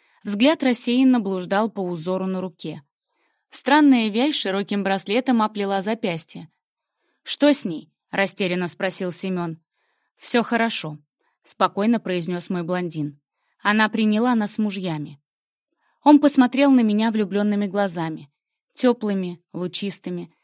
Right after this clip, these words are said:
Захотелось мурлыкать от счастья, как кошка, наглотавшись валерьянки. «Что со мной?»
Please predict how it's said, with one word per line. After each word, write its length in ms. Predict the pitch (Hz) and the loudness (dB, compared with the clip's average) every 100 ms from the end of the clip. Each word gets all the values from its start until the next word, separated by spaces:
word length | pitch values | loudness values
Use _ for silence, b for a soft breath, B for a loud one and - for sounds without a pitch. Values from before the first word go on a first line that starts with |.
| _ _ - | _ _ -10
Захотелось 680 | 190 208 220 208 226 220 | -6 0 0 0 -2 0
мурлыкать 520 | 226 214 240 240 175 165 | -2 0 0 -2 -6 -10
от 140 | 160 | -8
счастья, 480 | - 160 156 - - _ _ _ _ | -6 -8 -10 -16 -20 _ _ _ _
как 240 | - 262 - | 0 0 0
кошка, 360 | 311 277 - | 2 2 0
наглотавшись 720 | 170 170 180 180 185 175 190 185 | -6 -4 -4 -4 -4 -4 -6 -6
валерьянки. 680 | 190 190 208 202 156 160 156 _ _ _ _ | -4 -2 -2 -4 -6 -16 -20 _ _ _ _
«Что 340 | - - 302 311 | -6 -2 0 0
со 160 | - | 0
мной?» 380 | 196 160 147 - | 0 -2 -4 -10